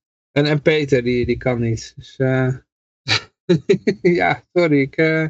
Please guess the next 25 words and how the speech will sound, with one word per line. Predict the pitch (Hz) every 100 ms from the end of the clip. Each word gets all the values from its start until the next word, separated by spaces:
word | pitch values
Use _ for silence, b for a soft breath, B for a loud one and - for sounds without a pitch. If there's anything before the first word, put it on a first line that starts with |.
| - _ _
ik | -
zal | 180 202
proberen | 190 185 185
langzamer | 180 170 170 165
aan | 165 175
te | 151
doen. | 120 113 113 _ _ _ _ -
Ehm, | 147 151 147 143 139 135 127 _ _ -
maar | 165
ik | 180
kan | 214
over | 202 190
Tim | 196 180
Cramer | 202 202 180
kan | 185
ik | 175
ook | 165
verder | - 165
helemaal | 165 160 156
niks | 143
zeggen. | - 160 160
Het | 139 139
is | 135
gewoon, | 151 139 143
ja, | 147 143 127